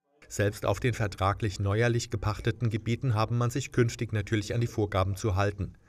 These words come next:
Gebäude und Schuppen seien schon von Seiten der Stadt gar nicht in den Waldstücken erlaubt. Bisher haben von rund sechzig Betroffenen zehn den neuen Vertrag abgelehnt, etwa weitere zehn zugesagt,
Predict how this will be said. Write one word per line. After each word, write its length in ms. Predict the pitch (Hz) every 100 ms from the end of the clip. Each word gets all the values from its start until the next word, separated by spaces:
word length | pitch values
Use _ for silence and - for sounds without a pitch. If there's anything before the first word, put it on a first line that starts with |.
| - -
Gebäude 500 | - 90 85 98 101
und 160 | 107 87
Schuppen 360 | - 104 117 104
seien 260 | 98 95
schon 220 | 92 107 104
von 180 | 110
Seiten 320 | 101 87 92 110
der 140 | 104
Stadt 340 | - 104 101
gar 200 | 95 92
nicht 180 | 101 98
in 100 | 104
den 180 | 104 95
Waldstücken 500 | 87 87 - 92 101
erlaubt. 540 | 95 98 85 - - - _ _ _ -
Bisher 300 | 110 120 104
haben 180 | 101 101
von 200 | 107 98
rund 180 | 104 95
sechzig 400 | 101 - 127 -
Betroffenen 540 | 113 - 101 113 104
zehn 280 | - 123 123
den 140 | 104
neuen 220 | 92 92
Vertrag 440 | 95 98 - 85 -
abgelehnt, 640 | 101 - 104 104 104 - - - - -
etwa 280 | 117 131 110
weitere 420 | 90 92 104 95
zehn 300 | - 107 98
zugesagt, 680 | - 120 120 123 120 -